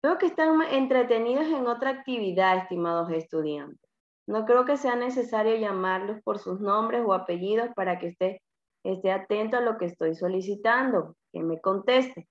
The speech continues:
Maldonado, no puedo ver su rostro. Celeste tampoco.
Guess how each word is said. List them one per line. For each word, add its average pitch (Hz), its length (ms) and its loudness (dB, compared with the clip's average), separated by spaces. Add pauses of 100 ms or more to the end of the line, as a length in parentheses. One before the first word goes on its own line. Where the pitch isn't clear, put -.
(640)
Maldonado, 269 640 4
no 254 180 2
puedo 269 320 4
ver 277 140 4
su 277 180 -4
rostro. 247 720 0 (680)
Celeste 254 520 2
tampoco. 254 920 0